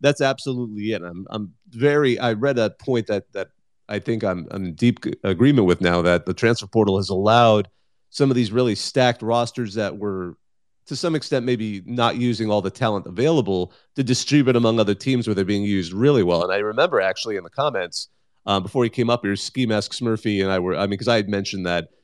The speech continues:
historically we had scholarship limits because there were teams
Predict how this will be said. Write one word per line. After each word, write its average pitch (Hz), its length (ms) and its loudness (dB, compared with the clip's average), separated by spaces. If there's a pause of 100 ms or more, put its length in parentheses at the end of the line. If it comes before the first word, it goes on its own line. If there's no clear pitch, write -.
(120)
historically 123 420 2
we 98 160 0
had 120 220 2
scholarship 107 560 0
limits 98 320 -4
because 104 320 -4
there 101 80 -2
were 90 100 -2
teams 101 480 -10